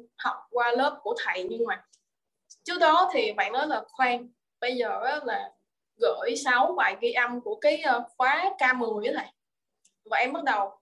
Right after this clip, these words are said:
em nghe, mà em đi làm thì buổi sáng á, bốn giờ sáng là em phải, em thức dậy, không phải là phải nữa, mà là em bốn giờ sáng là em ngồi dậy, mà em bắt cái ghi âm,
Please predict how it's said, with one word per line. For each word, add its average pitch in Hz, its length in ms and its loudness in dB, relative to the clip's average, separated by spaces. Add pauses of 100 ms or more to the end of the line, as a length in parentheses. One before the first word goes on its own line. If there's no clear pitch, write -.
(300)
em 254 140 -4
nghe, 254 320 -2 (180)
mà 226 120 -8
em 254 260 -4
đi 254 140 2
làm 202 300 -2 (260)
thì 233 100 -6
buổi 208 200 0
sáng 262 360 2
á, 339 80 0 (120)
bốn 269 260 4
giờ 247 100 2
sáng 254 340 -2
là 240 240 0 (320)
em 247 160 0
phải, 262 140 -2 (180)
em 254 160 -2
thức 320 160 -2
dậy, - 340 -2 (100)
không 277 100 -4
phải 294 100 4
là 214 200 0
phải 247 280 -2
nữa, 262 140 -2 (320)
mà 226 140 2
là 226 140 2 (100)
em 277 140 -4 (280)
bốn 277 260 -2
giờ 247 80 -2
sáng 254 280 -4
là 302 120 -4
em 254 240 -8
ngồi 214 220 -8
dậy, 190 360 -8 (240)
mà - 120 -10
em 254 180 2
bắt 330 180 2
cái 285 120 4
ghi 262 120 2
âm, 233 200 0